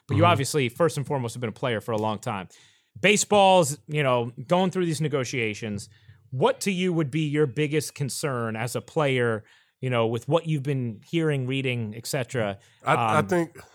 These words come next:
Speaker 2: I think for me, later in my career, it would have been, you know, it would be my family.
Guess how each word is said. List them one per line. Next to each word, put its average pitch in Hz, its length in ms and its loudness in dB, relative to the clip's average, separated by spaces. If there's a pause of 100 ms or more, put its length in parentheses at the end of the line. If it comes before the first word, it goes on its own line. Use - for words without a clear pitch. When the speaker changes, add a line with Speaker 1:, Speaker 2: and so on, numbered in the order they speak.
(240)
Speaker 2:
I 127 80 2
think 160 240 0
for 135 160 2
me, 135 640 2 (220)
later 143 420 4
in 139 60 4
my 139 120 2
career, 160 800 0
it 131 200 4
would 131 200 4
have 113 120 0
been, 117 340 4
you 131 120 0
know, 117 120 -4
it 131 120 4
would 120 180 4
be 123 180 4
my 110 180 4
family. 101 460 2